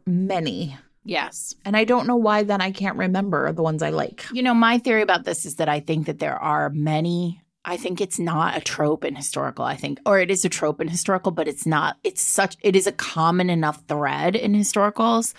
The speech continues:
Speaker 1: That it's, like,
Speaker 2: that
Speaker 1: not worth,
Speaker 2: we just
Speaker 1: yeah.
Speaker 2: don't think of it as that particular kind of,
Speaker 1: Yeah.
Speaker 2: you know, invariably it's like,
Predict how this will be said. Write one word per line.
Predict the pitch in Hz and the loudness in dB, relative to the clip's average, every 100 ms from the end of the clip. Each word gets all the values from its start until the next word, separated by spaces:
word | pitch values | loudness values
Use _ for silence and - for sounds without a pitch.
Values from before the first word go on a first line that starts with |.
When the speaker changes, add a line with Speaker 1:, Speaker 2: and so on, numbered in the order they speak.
| 170 | -8
Speaker 1:
That | 160 160 | -2 0
it's, | 156 | 0
like, | 147 165 | 0 4
Speaker 2:
that | 170 | 4
Speaker 1:
not | - | 2
worth, | 123 160 | 0 0
Speaker 2:
we | 190 170 | 0 0
just | 170 160 | 2 2
Speaker 1:
yeah. | - | 4
Speaker 2:
don't | 160 160 147 - - | 4 4 2 -4 -14
think | - 190 - | -4 -2 0
of | 156 | 0
it | 143 135 - | 0 -4 -4
as | 151 | -2
that | 151 - | -2 -2
particular | - - - - 147 143 | -8 -8 -10 -6 -4 -4
kind | 135 - 135 135 117 120 | -6 -6 -4 -4 -6 -8
of, | - - 139 - - - _ | -8 -8 -10 -12 -18 -20 _
Speaker 1:
Yeah. | 151 151 - _ _ _ _ _ _ _ | -12 -10 -12 _ _ _ _ _ _ _
Speaker 2:
you | - | 2
know, | 208 165 | 2 6
invariably | 226 214 220 208 196 170 156 135 | 4 6 6 8 8 6 2 0
it's | 160 - | -2 -4
like, | 143 135 - - | -4 -4 -6 -10